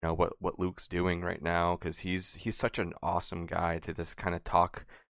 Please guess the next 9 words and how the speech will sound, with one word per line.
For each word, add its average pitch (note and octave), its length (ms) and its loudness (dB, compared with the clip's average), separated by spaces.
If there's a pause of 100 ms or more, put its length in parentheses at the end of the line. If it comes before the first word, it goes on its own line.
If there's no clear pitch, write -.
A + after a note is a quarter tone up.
talk A2 160 6
to G#2+ 100 0
you F#2 40 4
about F2 300 6
anything, E2+ 480 -2
'cause - 220 -8 (220)
his C#3+ 180 8
knowledge F#2 480 8
is, D#2+ 220 -4